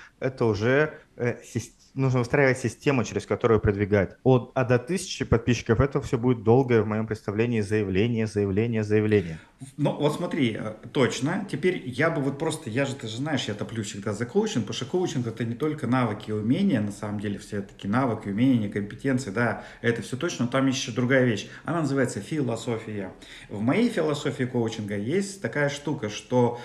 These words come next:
Speaker 2: коучинг мыслит учит, вернее, мыслить конечными результатами.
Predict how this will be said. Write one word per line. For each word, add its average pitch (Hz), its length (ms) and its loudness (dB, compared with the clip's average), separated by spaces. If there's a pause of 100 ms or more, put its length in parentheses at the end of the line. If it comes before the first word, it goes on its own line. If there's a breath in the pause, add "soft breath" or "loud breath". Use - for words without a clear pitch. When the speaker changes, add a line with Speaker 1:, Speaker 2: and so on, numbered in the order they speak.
(180 loud breath)
Speaker 2:
коучинг 190 500 2
мыслит 131 720 0 (460 loud breath)
учит, 123 340 -2
вернее, 113 260 0
мыслить 165 440 0
конечными 131 680 2
результатами. 101 720 -4